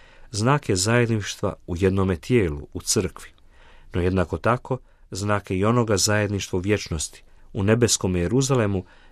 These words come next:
gdje nas je Krist uveo, opravši nas u svojoj krvi. Dok sudjelujemo u misi Cvjetnice, kao i u obredima Velikoga tjedna, imajmo na umu da se Krist želi susresti s nama,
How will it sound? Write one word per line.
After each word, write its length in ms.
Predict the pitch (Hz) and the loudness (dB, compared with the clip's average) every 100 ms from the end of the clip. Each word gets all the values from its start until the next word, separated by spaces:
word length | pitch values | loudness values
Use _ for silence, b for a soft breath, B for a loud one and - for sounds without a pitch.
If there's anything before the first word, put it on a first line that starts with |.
| b | b
gdje 180 | - 98 | -2 2
nas 220 | 92 - | 2 0
je 40 | |
Krist 440 | 80 120 135 - - | -2 0 2 2 0
uveo, 500 | 120 117 110 101 95 - | 2 4 4 2 -2 -4
opravši 480 | - 101 104 92 - | -2 0 0 -2 -2
nas 320 | 92 82 - - - | 0 0 -2 -4 -6
u 80 | 95 | 0
svojoj 380 | - 90 85 | 0 2 -2
krvi. 380 | 80 87 78 - - - _ _ _ _ _ _ _ _ - - | -2 -8 -10 -14 -20 -20 _ _ _ _ _ _ _ _ -20 -8
Dok 200 | 95 - | -6 -2
sudjelujemo 560 | - 117 107 92 87 | 2 4 6 4 2
u 60 | 87 | 0
misi 280 | 98 - 78 | 0 0 -2
Cvjetnice, 680 | - 113 117 113 92 - 80 b b b - | 0 2 2 2 0 0 -2 b b b -8
kao 220 | - 101 | 0 2
i 80 | 104 | 4
u 80 | 113 | 2
obredima 440 | 135 120 92 90 | 2 0 0 0
Velikoga 500 | 104 123 - 87 85 | 2 2 2 -2 -2
tjedna, 420 | - 143 139 101 - b b b b | 2 2 4 0 -4 b b b b
imajmo 380 | 151 165 139 113 | 0 2 2 2
na 140 | 98 98 | 2 4
umu 340 | 143 147 117 - - | 4 4 0 -6 -10
da 100 | 101 | -4
se 160 | - 107 | -2 -2
Krist 420 | - 156 135 - | 0 2 2 -2
želi 320 | 104 123 123 107 | -2 0 0 0
susresti 640 | - 135 - 113 - 107 | 0 0 0 -2 -2 0
s 120 | - | 0
nama, 380 | 101 90 73 - | 2 0 -2 -10